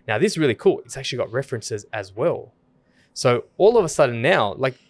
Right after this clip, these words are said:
Google doesn't have this. You can't search something on Google,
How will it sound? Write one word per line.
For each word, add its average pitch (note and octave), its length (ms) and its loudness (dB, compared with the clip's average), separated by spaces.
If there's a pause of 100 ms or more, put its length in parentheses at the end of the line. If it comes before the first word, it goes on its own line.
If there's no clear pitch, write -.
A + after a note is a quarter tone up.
Google A3+ 280 -8
doesn't G3 260 2
have G#3+ 240 -4
this. A2 340 -10
You F3+ 220 -4
can't F#3 360 -2
search E3 240 0
something C#3+ 320 -4
on A#2 120 0
Google, G#2+ 460 -2